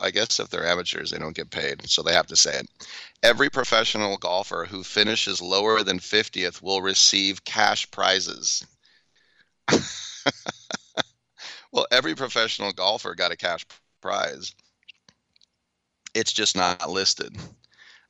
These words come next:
I would imagine if you go down the scale, and it's basically every time you go down a spot, it's about three grand less. So he probably made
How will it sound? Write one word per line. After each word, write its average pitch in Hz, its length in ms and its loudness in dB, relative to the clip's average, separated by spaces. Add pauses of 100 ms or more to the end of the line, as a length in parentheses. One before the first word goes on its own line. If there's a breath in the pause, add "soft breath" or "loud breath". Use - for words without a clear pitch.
I 123 120 10
would 135 120 4
imagine 104 520 2
if 95 160 -8
you 98 80 -10
go 92 180 -6
down 90 220 -2
the 87 80 -6
scale, 90 640 -4
and 95 120 0
it's 90 120 -8
basically 95 640 0
every 95 180 2
time 90 240 -2
you 90 80 -4
go 87 140 -6
down 85 200 0
a 90 60 -2
spot, 85 400 2
it's - 140 -4
about 82 380 0
three 90 300 -2
grand 85 460 2
less. 76 540 4 (560 loud breath)
So 120 160 6
he 131 100 6
probably 95 360 6
made 85 500 0